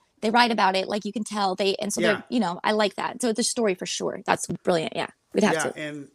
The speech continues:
Speaker 2: yeah, for sure. So that's how we'll handle this. And then, uh, for next week, we got,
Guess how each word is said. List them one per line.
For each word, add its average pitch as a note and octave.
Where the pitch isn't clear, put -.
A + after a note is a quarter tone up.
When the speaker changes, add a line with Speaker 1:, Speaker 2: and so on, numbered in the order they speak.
Speaker 2:
yeah, D#3+
for D3+
sure. D3+
So D#3
that's D#3+
how E3+
we'll D#3
handle D3+
this. D3
And D#3+
then, F3
uh, E3
for F3+
next G#3
week, A3+
we E3+
got, E3+